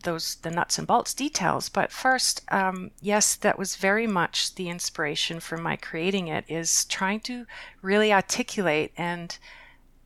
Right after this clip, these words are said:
uh, get to the bottom of it, and, and in a way that could be shareable. There's a lot of the, the information and the knowing and the science, and it's so dense. There's a lot of information, and it's,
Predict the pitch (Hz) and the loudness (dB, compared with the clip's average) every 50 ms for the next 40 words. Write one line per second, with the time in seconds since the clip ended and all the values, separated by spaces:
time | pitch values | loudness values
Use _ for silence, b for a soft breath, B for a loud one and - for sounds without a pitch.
0 | _ _ _ - _ _ _ _ _ - - - 196 190 185 165 190 - - 240 | _ _ _ -20 _ _ _ _ _ -12 -4 0 2 4 4 2 0 -2 0 0
1 | 220 226 - - - 254 226 226 208 185 - - 160 165 240 359 392 285 180 127 | 0 2 4 2 4 4 4 4 2 2 4 4 6 8 8 8 8 8 6 4
2 | 120 - - 95 76 - - - - - - - 196 190 185 185 190 185 185 - | 2 0 -4 -4 -4 -2 0 0 0 0 2 2 4 6 6 6 4 2 -2 -4
3 | - B B B B B B B B B _ - - 196 190 190 190 - - 220 | -6 B B B B B B B B B _ 0 2 4 4 4 4 2 4 4
4 | 214 214 226 220 208 214 196 214 262 269 285 277 - - - 240 220 - 214 202 | 6 6 6 6 6 6 6 6 6 6 4 4 2 0 -2 -2 -2 0 0 0
5 | 180 - - - - - - 151 160 190 214 214 214 160 - 82 - 58 76 - | 2 4 6 6 6 6 6 6 6 8 6 6 4 4 2 0 0 0 -2 -6
6 | - - - B B B B B B B B B B _ _ - - 226 196 190 | -8 -10 -14 B B B B B B B B B B _ _ 0 4 6 6 6
7 | - 202 185 185 185 185 185 190 214 226 226 214 202 185 - - - - - - | 6 4 2 2 4 6 8 8 8 8 6 4 2 0 -4 -10 -10 -10 -12 -14
8 | - - - - - - - _ _ _ _ _ - - - 185 175 185 - 185 | -18 -20 -20 -20 -20 -20 -20 _ _ _ _ _ -6 -2 0 2 2 0 0 2
9 | 202 190 165 - - 202 196 208 208 - 214 190 196 196 202 233 226 - - 226 | 2 2 2 2 2 2 4 4 2 0 0 2 4 4 4 4 4 4 4 6
10 | 196 175 165 170 160 160 160 165 170 175 202 226 220 202 180 170 156 151 143 135 | 6 4 4 2 0 0 2 4 4 6 6 6 6 4 4 2 0 2 2 2
11 | 101 73 76 - - - - 185 202 220 240 233 202 - - - 143 131 - 190 | 2 0 0 0 2 4 6 8 8 8 8 6 4 4 2 0 2 2 0 2
12 | 190 - - - 285 370 - - - 170 285 320 165 - - - 190 - 180 185 | 2 4 4 6 6 4 4 4 6 6 8 8 6 6 4 4 4 2 2 0
13 | 190 185 202 220 262 294 294 262 226 196 180 165 - - 143 143 175 240 330 349 | 0 2 4 6 6 6 6 4 4 2 0 -2 -4 -4 -2 2 2 2 4 4
14 | - - 147 131 107 - - 180 180 180 170 - - - - | 4 4 2 2 0 0 2 2 4 2 2 2 2 2 2